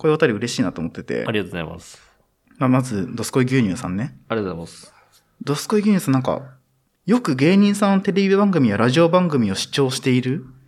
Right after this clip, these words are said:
Speaker 2: うん。
Speaker 1: 人に聞かれてるってちょっと怖いよね。逆に。
Speaker 2: で、興味を持ってくれたのかな。
Speaker 1: いや、嬉しいけどさ。
Speaker 2: うん、ありがとうございます。
Speaker 1: やっぱ、エイティスリーライトニングカタパルトと比べたらさ、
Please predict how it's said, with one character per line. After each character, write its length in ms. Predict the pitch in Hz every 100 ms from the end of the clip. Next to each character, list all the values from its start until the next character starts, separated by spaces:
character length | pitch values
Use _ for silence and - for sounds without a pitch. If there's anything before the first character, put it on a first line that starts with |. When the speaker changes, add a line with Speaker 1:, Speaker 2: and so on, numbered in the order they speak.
| -
Speaker 2:
う 140 | 143 107
ん。 40 |
Speaker 1:
人 200 | - 220
に 100 | 156
聞 120 | -
か 140 | - 131
れ 80 |
て 140 | 131 131
る 80 | 131
っ 20 |
て 240 | 131 101
ち 100 | -
ょ 40 | -
っ 20 |
と 140 | - - _
怖 240 | - 147
い 80 | 143
よ 80 | -
ね。 220 | - - _ _ _ _ _ _ _ _ _ _ _
逆 240 | - 107 110
に。 180 | 117 - _ _ _ _ _ _ -
Speaker 2:
で、 100 | 120
興 240 | 160 165
味 180 | 139 104
を 60 |
持 140 | 95 123
っ 40 |
て 220 | 131 -
く 100 | - 95
れ 80 | 90
た 100 | 87
の 100 | 87
か 120 | 90
な。 100 | 95
Speaker 1:
い 20 |
や、 60 | 120
嬉 220 | 135 180
し 180 | 214 180
い 40 |
け 80 | 113
ど 100 | 95
さ。 300 | 117 90 64
Speaker 2:
う 20 |
ん、 40 | 101
あ 40 |
り 60 | 107
が 80 | 95
と 140 | 92
う 20 |
ご 60 | 87
ざ 80 | 85
い 40 |
ま 140 | 85
す。 180 | 82 - _ _ _ _ _ _
Speaker 1:
や 80 | 160
っ 20 |
ぱ、 360 | - 117 101 - - _ - -
エ 60 | 160
イ 60 |
テ 80 | 196
ィ 20 |
ス 100 | 196
リ 60 | 190
ー 40 |
ラ 80 | 143
イ 40 | 135
ト 80 |
ニ 60 | 151
ン 40 |
グ 60 | 151
カ 100 | 151
タ 100 | 151
パ 120 | 156
ル 80 | 147
ト 100 | 107
と 80 | 98
比 100 | 117
べ 180 | 110 110
た 80 | 107
ら 100 | 95
さ、 360 | 101 87 -